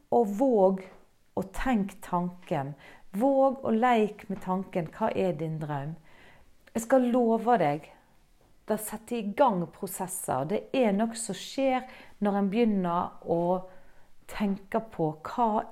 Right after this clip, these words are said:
er det som jeg virkelig har lyst til.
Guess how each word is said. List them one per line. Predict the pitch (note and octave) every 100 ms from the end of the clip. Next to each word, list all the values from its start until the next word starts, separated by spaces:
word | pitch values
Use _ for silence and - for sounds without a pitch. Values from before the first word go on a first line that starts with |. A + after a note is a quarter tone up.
| -
er | G#3 F#3 D#3+
det | D#3+ D#3+ E3 - - - _ - -
som | - F3+ F#3+ -
jeg | F#3+ D#3+ - -
virkelig | F3 F3 - - G#3+ E3+ D3+ D3+ - - -
har | E3+
lyst | E3 - -
til. | -